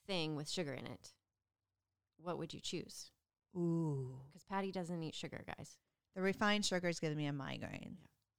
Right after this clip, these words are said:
Speaker 1: So what is the one thing you really miss that you would eat?
Speaker 2: That's an interesting one because I have snuck, snook, snuck,
Speaker 1: Yeah, snuck.
Speaker 2: stuck, snuck,
Speaker 1: Snook.
Speaker 2: snook. <laughs> I have
Speaker 1: <laughs> I have
Speaker 2: snooked.
Speaker 1: snooked. <laughs>
Speaker 2: I snuck the things that I thought I would miss, and then now that I had them, I don't miss them anymore.
Speaker 1: Oh, well,
Speaker 2: Like, I
Speaker 1: that's
Speaker 2: used
Speaker 1: good.
Speaker 2: to love the Girl Scout Thin Mints,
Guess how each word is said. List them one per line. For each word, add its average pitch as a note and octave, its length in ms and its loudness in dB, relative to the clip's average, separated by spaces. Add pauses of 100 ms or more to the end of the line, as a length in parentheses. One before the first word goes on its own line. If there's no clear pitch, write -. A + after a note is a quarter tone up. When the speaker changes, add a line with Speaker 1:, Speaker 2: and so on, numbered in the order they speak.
(180)
Speaker 1:
So G3 80 0
what G3+ 180 4
is G#3+ 80 -2
the G3+ 100 2
one E3+ 200 2
thing E3 180 -2
you D#3 140 0
really D3+ 220 0
miss C#3+ 340 -2
that - 160 -10
you - 140 -10
would D2+ 140 -8
eat? - 320 -14 (160)
Speaker 2:
That's C#4 240 4
an F#4 140 -2
interesting G3+ 540 -2
one D3+ 180 -2
because F#3+ 240 0
I F#3+ 120 6
have G3 140 6
snuck, F#3+ 600 -2 (880)
snook, - 560 -6
snuck, - 440 -4 (120)
Speaker 1:
Yeah, A#3+ 140 -6
snuck. E3+ 220 -2
Speaker 2:
stuck, E3+ 320 2
snuck, F#3+ 520 2 (200)
Speaker 1:
Snook. F#3 300 6
Speaker 2:
snook. - 260 6
<laughs> - 280 8
I F#4+ 40 12
have B3 160 12
Speaker 1:
<laughs> F4+ 240 6
I B3 100 12
have B3 120 10
Speaker 2:
snooked. - 480 8
Speaker 1:
snooked. - 300 4 (160)
<laughs> D4 60 8
Speaker 2:
I B3+ 160 10
snuck B3+ 480 6
the F4+ 100 6
things A3 460 4
that G#3+ 100 6
I F#3 120 8
thought F3+ 300 8
I G#3 120 8
would C4 180 2
miss, C#4 260 4
and G3 100 4
then F3+ 100 4
now F3+ 200 2
that F#3 120 2
I F3 60 2
had E3 280 2
them, F3 120 0
I D#3+ 80 2
don't D#3 160 -2
miss C#3+ 140 -2
them - 200 -6
anymore. - 340 -6
Speaker 1:
Oh, C4 40 -4
well, C#4 680 -12
Speaker 2:
Like, G#3+ 120 4
I G3 100 10
Speaker 1:
that's F#3+ 100 6
Speaker 2:
used - 160 4
Speaker 1:
good. G3 60 6
Speaker 2:
to F3+ 40 6
love E3+ 260 8
the D#3+ 80 6
Girl D#3 240 4
Scout - 360 0
Thin D#3 240 0
Mints, - 380 -4